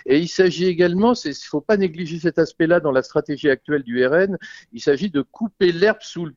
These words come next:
pied à, au mouvement Reconquête d'Éric Zemmour, qui essaie d'un petit peu de revenir, et le, le, le R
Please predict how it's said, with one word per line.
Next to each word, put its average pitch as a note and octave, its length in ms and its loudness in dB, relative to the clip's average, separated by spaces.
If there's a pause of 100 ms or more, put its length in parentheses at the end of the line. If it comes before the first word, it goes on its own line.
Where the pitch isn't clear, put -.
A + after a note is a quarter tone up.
pied G#3+ 400 -2
à, C3 460 0
au C3+ 160 -8
mouvement C#3+ 400 -6
Reconquête D#3+ 580 -2
d'Éric D3+ 260 -4
Zemmour, C#3+ 280 -4 (560)
qui A#2 100 -4
essaie D3 300 0
d'un B2 120 2
petit B2+ 180 -8
peu D3+ 160 -2
de A2+ 100 0
revenir, D3+ 880 2
et B2 240 2
le, A#2 400 0
le, A2 300 -2
le A2 160 -6
R A#2+ 220 2